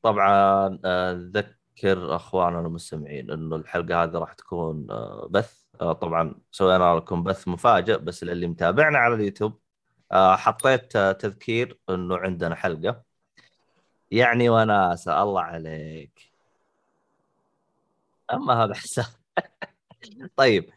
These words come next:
آه، شو اسمه هذا؟ آه، فإذا كان تبغى تعرف الأوقات حقتنا، حقت البث، تقدر تتابعنا على اليوتيوب. بحاول قدر المستطاع إني أسوي لها جدولة، بحيث إنه تدرون أو-، أول ما، شو اسمه هذا؟ آه،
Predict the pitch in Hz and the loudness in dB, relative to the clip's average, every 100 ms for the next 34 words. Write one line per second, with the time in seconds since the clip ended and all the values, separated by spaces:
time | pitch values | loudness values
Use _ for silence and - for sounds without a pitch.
0 | _ _ _ - 110 120 127 123 123 123 | _ _ _ -4 4 6 6 4 0 -4
1 | 120 107 101 98 85 87 - _ _ 101 | -6 -6 0 0 0 -4 -8 _ _ -6
2 | 101 98 95 110 123 120 127 156 156 147 | 0 2 2 2 2 2 -2 0 0 0
3 | 127 139 113 104 104 113 120 - 107 110 | -6 -4 -4 -4 -4 -2 -4 -6 -8 -8
4 | 92 104 104 113 107 123 123 120 113 120 | -8 -10 -10 -8 -8 -10 -6 -4 -2 -2
5 | 123 101 104 101 123 135 _ 95 110 151 | 0 -2 -2 -4 -6 -8 _ -10 -2 2
6 | 160 147 151 143 131 123 123 117 127 110 | 2 0 -4 -6 -6 -6 -6 -2 -2 -2
7 | 104 113 113 95 90 87 78 69 113 - | -6 -4 -4 -4 -4 -6 -6 -4 -6 -8
8 | _ _ _ 107 110 104 101 101 104 101 | _ _ _ -8 -6 -6 -8 -6 -4 -2
9 | 90 82 - 90 85 85 80 78 76 80 | -2 -4 -4 -4 -4 -6 -6 -8 -12 -14
10 | - - 73 64 - _ _ - _ _ | -16 -14 -14 -14 -16 _ _ -20 _ _
11 | _ _ _ _ _ _ - 95 92 90 | _ _ _ _ _ _ 0 2 4 4
12 | 90 85 82 80 80 60 55 50 50 | 2 0 -4 -8 -12 -14 -18 -20 -20